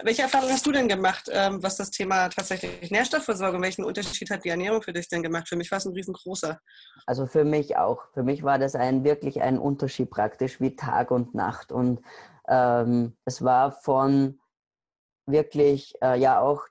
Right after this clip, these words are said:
Speaker 2: depressive Verstimmung, wirklich zu Tode betrübt, au-, auf einmal, und auf, auf einmal positiv, extrem positiv. Und es war sogar so, dass,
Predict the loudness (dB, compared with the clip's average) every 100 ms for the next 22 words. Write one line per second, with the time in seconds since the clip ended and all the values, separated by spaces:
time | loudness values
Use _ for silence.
0 | -6 -6 -4 -6 -6 -6 -2 -2 2 0
1 | 0 -6 -6 -4 -2 0 0 0 -2 -2
2 | -8 -8 -8 -8 -4 0 0 0 -4 -2
3 | 2 2 2 -6 -2 0 2 0 -6 -10
4 | -10 -4 0 2 4 4 2 -6 _ -8
5 | -6 -10 -12 _ _ _ _ -2 -2 -2
6 | -2 0 2 2 -2 0 2 4 0 -8
7 | -12 -18 _ _ -8 -8 0 0 2 -2
8 | -2 -8 -6 -6 -4 -4 -4 -2 -4 -4
9 | -2 0 0 -2